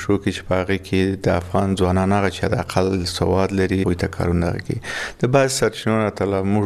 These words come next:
اوس اورو چې شاوخوا پنځوس زره دولتي پوزیشنونه د افغانستان اوسنی دولت تر اوسه نه دي کړي چې هغه پوزیشنونه ډک کړي. دریم موضوع، دولت وظیفه ده، څنګه کولی شي دوی ځوانانو ته او خلکو ته یو امید ورکړي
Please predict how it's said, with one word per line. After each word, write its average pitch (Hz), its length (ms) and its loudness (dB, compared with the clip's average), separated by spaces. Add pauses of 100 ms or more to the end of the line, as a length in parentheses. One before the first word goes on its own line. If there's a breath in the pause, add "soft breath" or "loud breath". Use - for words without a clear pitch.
(100)
اوس 95 200 0
اورو 117 280 2
چې - 60 -8 (100)
شاوخوا 95 420 0 (300)
پنځوس 123 580 2
زره 117 320 4
دولتي 98 540 2 (420)
پوزیشنونه 98 580 2
د 90 200 0
افغانستان 101 640 0
اوسنی 101 340 0 (100)
دولت 98 300 2
تر 107 160 4
اوسه 107 240 0
نه 107 160 2
دي - 160 0
کړي 104 220 2
چې 104 60 0 (120)
هغه 95 260 0 (180)
پوزیشنونه 104 440 2
ډک 139 220 2 (120)
کړي. - 400 -12
دریم 139 340 4 (140)
موضوع، 175 340 4 (140)
دولت 104 320 0
وظیفه 101 360 0
ده، 120 160 2
څنګه 139 380 0 (100)
کولی 120 380 2
شي 104 160 -2
دوی 117 160 2 (340 loud breath)
ځوانانو 101 520 2
ته 101 100 2
او 95 140 0
خلکو 104 260 0
ته 98 100 2
یو 98 140 2
امید 107 260 2
ورکړي 101 360 2